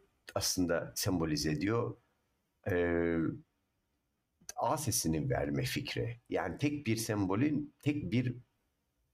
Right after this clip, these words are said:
e, ses birimine karşılık verme şekli aslında Fenikelilerle birlikte oturuyor ve icat ediliyor. Ve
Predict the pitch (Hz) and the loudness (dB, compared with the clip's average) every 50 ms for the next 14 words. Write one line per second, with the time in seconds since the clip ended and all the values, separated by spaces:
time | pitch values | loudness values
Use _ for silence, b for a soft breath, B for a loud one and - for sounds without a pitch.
0 | _ _ _ _ - 87 87 85 80 80 - 123 117 120 - - 98 82 87 85 | _ _ _ _ -2 0 2 2 0 0 0 0 0 0 0 -2 -2 0 2 2
1 | 85 82 82 78 78 78 - 95 92 90 - - 90 87 90 85 - - - - | 2 2 2 2 0 -2 -2 -2 -2 0 0 -2 0 0 -2 -2 -4 -10 -18 -20
2 | _ _ _ _ _ _ _ _ _ - 92 87 87 82 85 85 85 82 - - | _ _ _ _ _ _ _ _ _ -4 -2 -2 0 2 2 2 2 0 -2 -2
3 | - 78 64 - - 80 76 - - - - - - 87 80 76 78 - - - | -4 -4 -4 -4 -2 -2 0 0 0 0 -2 -2 0 0 0 0 0 -2 -2 -6
4 | - _ _ _ _ _ _ _ _ _ _ _ - - 104 98 98 95 - - | -10 _ _ _ _ _ _ _ _ _ _ _ -6 -2 0 2 2 0 0 0
5 | 92 82 82 78 78 78 78 78 78 76 80 80 78 78 73 - - 80 85 87 | 0 2 2 2 2 2 2 2 2 2 2 0 0 0 -2 -2 -2 -2 -2 -2
6 | - - 87 92 87 82 78 80 80 82 78 - 98 90 87 73 78 67 - - | -2 0 2 2 2 2 2 2 0 0 0 0 0 0 0 0 0 -2 -2 -2
7 | - - - - - - - _ _ _ _ _ _ _ _ _ _ _ - 90 | -2 -2 -2 -2 -4 -4 -6 _ _ _ _ _ _ _ _ _ _ _ -4 -2
8 | 90 90 85 76 - | 0 2 2 0 -2